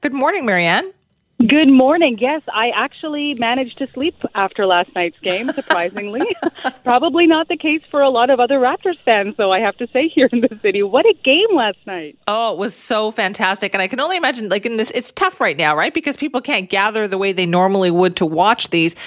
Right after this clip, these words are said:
Speaker 1: So how are fans dealing with that?
Speaker 2: Yes, the arena, Scotiabank Arena here in downtown Toronto, definitely collecting dust, those seats. But, you know, fans, where there is a will, there is a way. We normally had the Jurassic Park just out of the, just outside of the arena. We called it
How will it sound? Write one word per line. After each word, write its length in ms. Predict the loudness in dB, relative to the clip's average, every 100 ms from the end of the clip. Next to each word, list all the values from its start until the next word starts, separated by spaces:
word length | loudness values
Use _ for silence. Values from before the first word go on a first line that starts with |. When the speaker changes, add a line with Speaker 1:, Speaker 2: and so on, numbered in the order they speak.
| -18 -6
Speaker 1:
So 120 | -6
how 220 | -2 -2
are 80 | 0
fans 340 | 0 0 0
dealing 300 | -4 -2 -2
with 120 | -2
that? 360 | -2 -4 -8 -18 _ _ _ _ -20 -6
Speaker 2:
Yes, 260 | 2 2 2 _
the 280 | 4 4 4
arena, 680 | 0 4 6 6 4 2 0 -2 0
Scotiabank 380 | 2 4 2 4
Arena 280 | 2 2
here 160 | 0 0
in 60 | 2
downtown 360 | 2 2 -4
Toronto, 380 | -6 -4 -2 -4
definitely 480 | 0 -2 0 -6 -6
collecting 580 | -4 -2 -2 -4 -4 0
dust, 240 | 0 -2 -2
those 180 | 0 0
seats. 240 | -2 -4 -6 0
But, 160 | 0
you 80 | 2
know, 140 | -2
fans, 380 | 0 2 2 2 0
where 180 | -2 2
there 160 | 2
is 100 | 2
a 40 | 2
will, 380 | 4 4 4 -2 _ _ _
there 140 | 0
is 80 | 2
a 60 | 2
way. 280 | 2 2 2
We 100 | -2
normally 340 | 2 4 4 4
had 140 | 2
the 80 | 0
Jurassic 480 | 0 0 0 -4 -2
Park 200 | -2 -2
just 200 | -4 2
out 160 | 2
of 100 | 2
the, 340 | -4 -4 -4 -4 -14 -20 -10
just 160 | -2
outside 320 | -2 0 -2 0
of 60 |
the 100 | 0
arena. 300 | 0 2 -2
We 140 | -2 -4
called 240 | 0 2
it 100 | 0